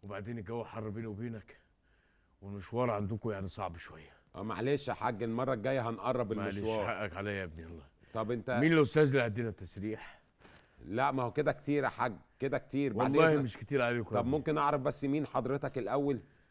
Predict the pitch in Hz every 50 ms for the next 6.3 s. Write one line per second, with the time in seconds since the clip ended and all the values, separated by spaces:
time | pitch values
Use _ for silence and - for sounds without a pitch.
0 | _ _ _ _ _ - - - - - - - _ _ _ _ _ _ _ _
1 | _ _ _ _ _ _ _ _ _ _ _ _ _ - 117 117 113 135 147 151
2 | 143 135 135 123 120 139 127 104 - 123 117 107 113 117 113 107 110 110 104 92
3 | 87 80 76 85 92 101 104 95 - 92 92 87 80 78 - - - 76 73 -
4 | - - - 113 - 131 180 226 202 175 208 202 214 226 - 220 220 208 190 -
5 | 151 175 214 220 214 180 - 160 180 190 185 190 214 220 214 - 208 214 208 196
6 | - - - - -